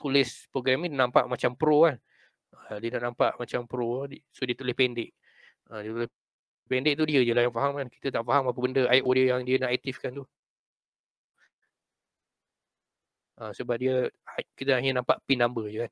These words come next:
Kita tak nampak dia punya variable dia. So, ada data type dia ni. Ha, ni lah bool-, boolean ke atau, ha, boolean, variable boolean ataupun, ha, character ataupun byte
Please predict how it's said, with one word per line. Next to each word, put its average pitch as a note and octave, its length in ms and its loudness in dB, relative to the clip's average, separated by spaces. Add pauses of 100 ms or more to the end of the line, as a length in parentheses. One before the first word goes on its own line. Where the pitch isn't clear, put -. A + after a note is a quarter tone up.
Kita - 160 -20
tak A#2 80 2
nampak A#2+ 240 0
dia A#2+ 80 -4
punya A#2 160 -6
variable A2+ 400 -2
dia. G#2 100 -10 (1400)
So, E3 160 6
ada E3+ 180 10
data E3 320 8
type D#3 240 8
dia D3 160 4
ni. A3 160 -2
Ha, C3 160 0
ni C3+ 160 -2
lah E3 80 -2
bool-, B2+ 320 -6
boolean C3 400 2
ke D3 320 0 (160)
atau, A#2+ 480 -2
ha, A#2 240 -4
boolean, B2+ 480 2 (400)
variable A#2+ 320 -4
boolean B2+ 400 0
ataupun, B2+ 480 -4 (160)
ha, A2+ 320 -10 (240)
character B2 640 -2 (160)
ataupun A#2 400 -10
byte C3+ 240 4